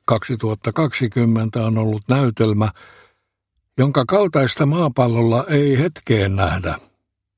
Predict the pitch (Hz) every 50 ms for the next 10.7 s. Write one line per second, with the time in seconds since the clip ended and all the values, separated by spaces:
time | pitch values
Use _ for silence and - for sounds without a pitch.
0 | - - 117 110 104 87 101 101 98 92 92 - _ _ _ _ _ _ _ _
1 | _ _ _ _ _ _ _ _ _ _ _ _ _ _ _ _ _ _ _ _
2 | _ _ _ _ _ - 117 117 131 135 131 127 127 127 135 131 131 135 131 113
3 | - - - - - - - _ _ _ 120 107 101 113 123 117 113 110 110 107
4 | 104 92 - _ _ _ - _ _ _ _ _ _ _ - 113 117 117 110 107
5 | 110 107 107 104 107 107 110 107 107 107 107 107 104 92 - 131 135 127 117 110
6 | 113 104 110 107 107 107 104 110 110 - _ - 107 104 101 104 101 101 104 101
7 | 104 113 107 104 104 123 117 110 104 107 98 - - 117 107 101 - - 98 95
8 | - 113 110 117 117 117 - - 123 117 107 - 120 120 117 104 - - 117 101
9 | - _ _ _ _ _ - 131 123 123 123 117 143 147 147 147 147 127 123 120
10 | 117 120 120 120 117 113 - _ - - 110 95 95